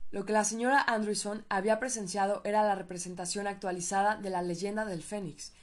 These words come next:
claramente escenificada para su beneficio. Como recordaremos, el Fénix es un símbolo de la hermandad usado por esta para promover el apocalipticismo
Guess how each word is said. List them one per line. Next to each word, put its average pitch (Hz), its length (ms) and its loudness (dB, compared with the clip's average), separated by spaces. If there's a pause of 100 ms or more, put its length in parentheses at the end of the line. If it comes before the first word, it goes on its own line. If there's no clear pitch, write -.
(120)
claramente 226 460 2
escenificada 196 680 0
para 180 140 -2
su 175 120 -8
beneficio. 170 560 -8 (460)
Como 190 220 -2
recordaremos, 190 840 -2
el 175 140 -4
Fénix 240 340 -4
es 208 140 -4
un 208 100 -6
símbolo 208 480 -4
de 202 120 -6
la 180 120 -2
hermandad 185 580 -2
usado 214 460 -2
por 214 160 -4
esta 190 300 -4
para 170 200 -2
promover 180 520 -2
el 185 120 -6
apocalipticismo 175 1500 -8